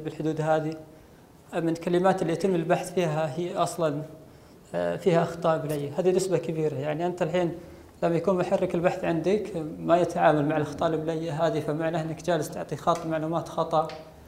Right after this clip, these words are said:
لسبعة بالمية من المستخدمين. هذه نسبة كبيرة. فإلاستيك سيرش فيه،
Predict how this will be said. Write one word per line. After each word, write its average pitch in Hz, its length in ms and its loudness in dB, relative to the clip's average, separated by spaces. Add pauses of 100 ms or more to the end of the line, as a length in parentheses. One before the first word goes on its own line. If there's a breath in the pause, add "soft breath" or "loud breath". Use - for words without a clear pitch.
(340 loud breath)
لسبعة 156 440 4
بالمية 147 680 2
من 143 60 -2
المستخدمين. 147 600 -6
هذه 147 200 -2
نسبة 147 300 -6
كبيرة. 139 340 -6 (1500 soft breath)
فإلاستيك 233 680 12
سيرش 247 300 4
فيه، 240 260 4